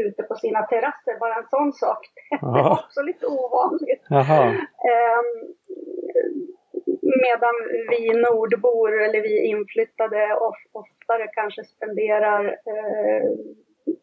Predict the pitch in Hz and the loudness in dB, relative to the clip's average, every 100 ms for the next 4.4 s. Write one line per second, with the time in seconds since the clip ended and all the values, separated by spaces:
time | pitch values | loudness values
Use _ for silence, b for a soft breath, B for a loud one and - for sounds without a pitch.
0 | - 240 226 190 381 - 240 - - - | -2 0 0 0 -2 0 2 2 2 -2
1 | 269 262 240 - - - 247 247 269 269 | 2 2 2 0 -6 0 2 2 0 -2
2 | 285 302 294 277 277 269 262 254 254 - | -2 -2 -2 -2 -2 -4 -4 -6 -8 -10
3 | 254 269 233 240 233 - 247 254 269 269 | -8 -2 0 0 -2 -2 -2 2 4 4
4 | 247 - 240 | 0 0 2